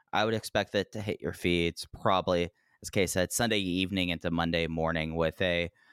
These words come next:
complete same day audio. Basically, as soon as, I know Case is watching it live, as soon as I'm done watching it, I'm D Ming him. We're gonna figure out a time,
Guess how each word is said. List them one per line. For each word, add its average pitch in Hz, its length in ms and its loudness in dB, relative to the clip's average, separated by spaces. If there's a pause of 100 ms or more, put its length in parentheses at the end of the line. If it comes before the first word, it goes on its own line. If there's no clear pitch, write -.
(180)
complete 151 560 0
same 143 360 0
day 120 360 0
audio. 92 400 0
Basically, 135 520 -2
as 113 120 -4
soon 139 180 0
as, 123 300 -4 (240)
I 113 80 2
know 117 100 0
Case 120 220 -2
is 113 80 -4
watching 107 320 0
it 95 80 0
live, 95 300 0
as 95 80 -12
soon 123 120 -2
as 110 80 -2
I'm 110 120 0
done 107 180 0
watching 104 320 0
it, 95 160 0
I'm 117 240 0
D 117 240 0
Ming 110 160 0
him. 98 220 0
We're 98 120 -2
gonna 82 160 -4
figure 113 320 0
out 95 140 0
a 95 40 -4
time, 85 360 -2